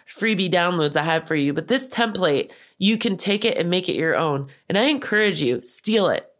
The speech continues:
do it. It will work. And for those of you who are really shy about talking to people, this will be a great icebreaker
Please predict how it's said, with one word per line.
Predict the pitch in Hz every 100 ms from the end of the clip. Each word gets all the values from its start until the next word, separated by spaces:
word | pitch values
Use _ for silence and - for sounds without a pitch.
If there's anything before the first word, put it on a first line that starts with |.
| 151
do | 135 165 151
it. | 92 - _ _ -
It | 190
will | 247 185
work. | 170 151 - - _ _ _ _ -
And | 208 196
for | 220
those | 208 240
of | 285 214
you | 220 208
who | 180 202 190
are | 165 170 180
really | 180 202 220
shy | 208 - 190 185 185 -
about | 160 165
talking | - 190 190 214
to | 208
people, | 214 220 220 226 214 - - -
this | 180 240 -
will | 226
be | 185 208
a | 165
great | 139 151 170 202 233
icebreaker | 170 175 170 160 151 156 151